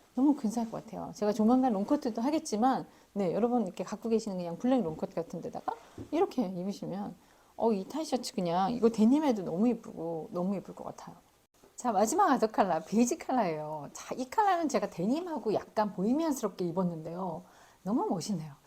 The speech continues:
지금 보니까 어깨에 이렇게 지금 턱이 이렇게 잡혀 있어요.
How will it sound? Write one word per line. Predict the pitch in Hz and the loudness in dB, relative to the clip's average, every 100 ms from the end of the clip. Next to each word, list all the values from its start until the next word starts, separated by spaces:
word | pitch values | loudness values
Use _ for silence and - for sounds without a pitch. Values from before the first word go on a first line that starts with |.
| - - | -20 -14
지금 | - 320 | -6 0
보니까 | 208 214 220 196 226 233 170 180 | 2 2 0 -2 -2 -4 -8 -4
어깨에 | 185 196 - 370 370 | -4 -4 -6 -4 -2
이렇게 | 240 180 - 320 381 269 | -2 -6 -6 -6 -4 -4
지금 | - 196 | -8 -12
턱이 | - 466 - | -8 -8 -4
이렇게 | 523 381 | -4 -4
잡혀 | - - - | -10 -12 -12
있어요. | 160 - 151 156 160 175 | -14 -14 -16 -12 -12 -12